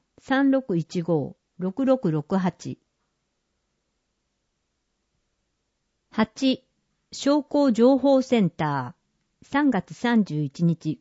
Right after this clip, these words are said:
火曜で閉館。商工情報センター、亀戸二の十九の一、カメリアプラザ九階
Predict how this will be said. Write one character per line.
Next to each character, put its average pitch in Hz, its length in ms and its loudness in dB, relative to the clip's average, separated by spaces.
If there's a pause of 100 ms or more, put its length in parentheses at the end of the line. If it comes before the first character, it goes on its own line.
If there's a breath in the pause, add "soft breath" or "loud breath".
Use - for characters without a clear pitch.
(120)
火 185 160 -2
曜 254 200 2
で 170 140 0
閉 165 240 2
館。 139 380 -4 (1400)
商 277 360 0
工 269 280 4
情 247 260 4
報 247 240 4
セ 220 200 0
ン 170 80 2
タ 139 480 -8
ー、 - 580 -20
亀 226 380 4
戸 143 240 -6
二 233 100 4
の 196 160 4
十 190 240 -2
九 196 260 -2
の 131 180 -2
一、 - 420 -12 (380)
カ 180 100 -2
メ 240 160 4
リ 254 120 2
ア 233 80 2
プ 214 140 -6
ラ 180 140 0
ザ 123 160 -8
九 180 320 -2
階 143 360 -6